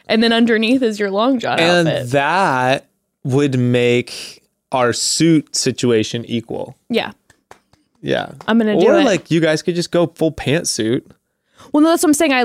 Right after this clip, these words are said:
Speaker 1: I love to wear a pantsuit to, to a wedding, but I do feel like it messes, I like keeping the full look. So then if I take that off and I just have, like, I don't know, a tank or whatever underneath it, it just messes up my suit energy.
Speaker 2: It would be kind of sick. I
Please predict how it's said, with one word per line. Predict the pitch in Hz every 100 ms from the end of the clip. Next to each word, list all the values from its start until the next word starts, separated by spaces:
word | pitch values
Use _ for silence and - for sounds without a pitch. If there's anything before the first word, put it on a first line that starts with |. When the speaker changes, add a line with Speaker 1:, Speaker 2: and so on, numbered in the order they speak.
| 220
Speaker 1:
I | - 233
love | 233 226
to | 277
wear | 233 208
a |
pantsuit | 202 220 202 196 - 196 190 -
to, | - 208 202 196 190 - _ _
to | - 233
a |
wedding, | 202 185 196 220
but | 220
I | 214
do | 214 233
feel | 233 254 220
like | 208 196 - _ _ _ _ -
it | 226
messes, | 240 233 - 233
I | - 247
like | 233 254
keeping | - 262 220 226
the | 208
full | - 208 196 190 180 180
look. | 180 151 - -
So | -
then | 233
if | 226
I | 226
take | 220 254 240
that | 240 214
off | 202 208
and | 208
I | 196
just | 202 -
have, | 202
like, | 190 180 -
I | 190
don't | 185
know, | 156 151
a |
tank | - 190 180 202
or | 202
whatever | 208 202 202 214
underneath | 220 214 214 226
it, | 240
it | 208
just | 220 -
messes | 208 190 220
up | 208
my | 214 208
suit | - 247 95
energy. | 101 - -
Speaker 2:
It | 147
would | 202
be | 208 226
kind | 151 143
of | 175 156
sick. | - 123 156 -
I | 127 151